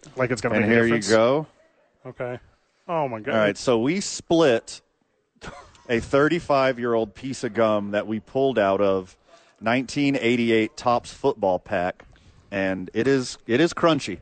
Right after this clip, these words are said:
Speaker 2: You wanna smell it?
Speaker 3: And I'm going. It, um, smells like nothing. It smells, like, completely indistinct. I can hear Fred crunching.
Speaker 2: Fred's already got it in the mouth.
Speaker 3: So I'm gonna go for it. I'm
Speaker 1: It's
Speaker 3: gonna
Speaker 1: just
Speaker 3: try to, I'm gonna try to be smart about this.
Speaker 1: It's just chalk.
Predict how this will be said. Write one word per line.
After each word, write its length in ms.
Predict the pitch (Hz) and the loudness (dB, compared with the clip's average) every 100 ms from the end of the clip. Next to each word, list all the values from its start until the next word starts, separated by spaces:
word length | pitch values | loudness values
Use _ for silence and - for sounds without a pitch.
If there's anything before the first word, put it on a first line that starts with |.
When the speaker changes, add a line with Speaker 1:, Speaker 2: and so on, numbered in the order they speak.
| - | -12
Speaker 2:
You 60 | 127 | -8
wanna 100 | 127 | -6
smell 300 | - 143 180 | 0 2 2
it? 100 | - | -2
Speaker 3:
And 280 | 101 104 104 | -6 -4 -2
I'm 360 | 104 117 127 123 | -2 0 0 0
going. 420 | 117 120 113 101 - _ - - - - _ _ _ - | 2 2 2 -2 -8 _ -20 -20 -20 -20 _ _ _ -2
It, 180 | 127 139 | 2 4
um, 340 | 131 123 120 - | 4 2 -2 -10
smells 340 | - - 220 269 | -18 -4 -2 0
like 140 | 247 | 0
nothing. 400 | 160 196 - 80 - - 165 - | 0 -2 -4 -12 -12 -6 -6 -2
It 120 | 131 | -4
smells, 400 | - 160 185 185 | -2 -2 0 0
like, 280 | 147 135 123 _ _ _ _ _ _ _ _ _ _ - | 2 2 0 _ _ _ _ _ _ _ _ _ _ -10
completely 480 | 120 143 135 135 | -6 -2 0 0
indistinct. 520 | 123 117 110 - 143 127 | 0 0 -2 0 2 2
I 80 | |
can 140 | 123 131 | 0 0
hear 160 | 139 | 0
Fred 300 | 127 - 123 | 0 0 0
crunching. 400 | 107 135 135 - | 0 0 0 0
Speaker 2:
Fred's 200 | 104 175 | 0 2
already 140 | 185 180 | 2 4
got 140 | 160 | 2
it 20 | |
in 60 | 170 | 0
the 60 | 135 | -2
mouth. 180 | 131 | 0
Speaker 3:
So 160 | 185 110 | 2 0
I'm 160 | 107 135 | 0 -2
gonna 160 | 127 | -2
go 180 | 104 117 | 0 0
for 280 | 113 107 95 | 0 -2 -2
it. 100 | 92 _ _ _ _ _ _ _ _ _ _ - _ _ - | -2 _ _ _ _ _ _ _ _ _ _ -20 _ _ -4
I'm 60 | |
Speaker 1:
It's 60 | 156 | -2
Speaker 3:
gonna 120 | 190 | 0
Speaker 1:
just 80 | 170 | 0
Speaker 3:
try 160 | 160 143 | 2 2
to, 100 | 127 | 2
I'm 100 | 131 | -2
gonna 160 | 196 156 - | -2 -2 -4
try 200 | 147 151 | -2 0
to 80 | 147 | 0
be 160 | 131 117 | -2 -6
smart 420 | - 143 165 165 | -4 2 2 2
about 320 | 120 107 101 | 0 -2 -2
this. 240 | 113 101 | -4 -2
Speaker 1:
It's 160 | 180 160 | -2 -4
just 260 | 180 180 - | -6 -8 -8
chalk. 400 | - 175 170 | -6 -2 -2